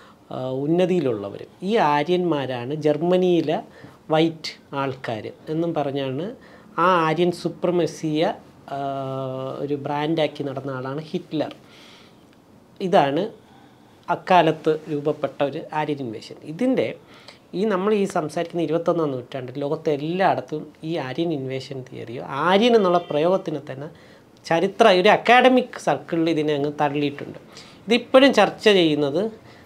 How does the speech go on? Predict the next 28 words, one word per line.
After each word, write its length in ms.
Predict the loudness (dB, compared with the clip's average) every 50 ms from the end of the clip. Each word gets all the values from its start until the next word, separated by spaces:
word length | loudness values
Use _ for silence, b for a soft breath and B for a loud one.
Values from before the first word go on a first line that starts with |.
| b -8 -4
നമ്മുടെ 240 | -2 2 4 6 6
നാട്ടിൽ 340 | 6 4 2 0 0 0 0
മാത്രമാണ്. 560 | -2 -4 -6 -8 -8 -10 -8 -8 -8 -10 -12 -16 -14 -10
ഇതിനെ 280 | -6 -4 -2 -2 0
ഒരു 260 | -2 0 -2 -4 -4 B B B B B B -6 -2
ഒതന്റിക് 420 | 0 2 2 2 2 2 2 2
ആയിട്ടുള്ളൊരു 520 | 2 2 2 2 0 2 2 0 -2 -2 -6 B B B -4 -2
തിയറി 220 | 0 0 2 0
ആയിട്ട് 260 | 0 -2 -2 -4 -4 -4
കൊണ്ടു 240 | -4 -4 -4 -6
നടക്കുന്നത് 320 | -6 -8 -8 -10 -8 -6 -6
നമ്മുടെ 260 | -6 -4 -2 -2 -2
ആൾക്കാരാണ്. 360 | -2 -4 -6 -8 -8 -6 -6
ഇതിന് 300 | -6 -4 -2 -2 -2 -2 -6 -10 b b b b b b b b b _ -2 4 6
കാരണം 260 | 8 8 8 8 6
എന്ന് 120 | 6 6
വെച്ചാൽ 140 | 4 2 -2
ഇത് 260 | -2 -2 -2 0 2
രാഷ്ട്രീയ 560 | 2 2 2 0 -2 -4 -4 -2 2 4 4
മുതലെടുപ്പിന് 640 | 4 4 2 0 -2 -4 -6 -6 -8 -10 -12 -12 -12
വേണ്ടിയാണ്. 360 | -12 -14 -16 -18 -18 -20 -20 -20 -14 -10
ഇത് 120 | -8 -8 -2 0
പല 180 | 2 4 6 6
രാഷ്ട്രീയക്കാർക്കും, 720 | 6 6 4 2 0 -2 -2 -2 0 -2 -4 -4 -8 -12 -14 -10 -6
ഒന്ന് 240 | -2 0 2 4 4
ഹിന്ദു 340 | 4 4 2 2 2 4 4
വിരുദ്ധരായിട്ടുള്ള 800 | 4 4 2 0 -2 -2 -2 -2 -2 -2 -4 -6 -8 -8 -8 -8
രാഷ്ട്രീയ 440 | -8 -10 -10 -12 -10 -8 -8 -8